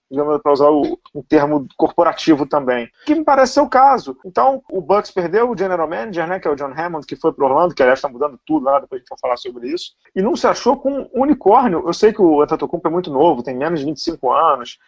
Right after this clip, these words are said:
tem muita coisa pra aprender, não sei o quê, mas, de novo, esses caras hoje em dia, eles não têm muita paciência. Pra ele chegar lá no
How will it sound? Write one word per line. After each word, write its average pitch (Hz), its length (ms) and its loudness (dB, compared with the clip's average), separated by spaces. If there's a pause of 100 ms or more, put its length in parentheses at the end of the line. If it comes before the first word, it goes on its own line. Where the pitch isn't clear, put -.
(180)
tem 147 100 2
muita 180 200 0
coisa 185 200 4
pra 180 120 -2
aprender, 165 440 0
não 151 100 -6
sei 139 140 -2
o 131 40 -20
quê, - 220 2 (200)
mas, 147 200 2
de 160 100 -2
novo, 185 380 2
esses - 200 -10
caras 180 260 0
hoje 175 180 0
em 139 40 -12
dia, 143 120 0
eles 190 140 -4
não 165 200 -2
têm 262 160 -6
muita 254 240 -4
paciência. 247 520 -2
Pra 175 80 0
ele 180 80 -2
chegar 165 340 2
lá 233 260 4
no 151 300 -6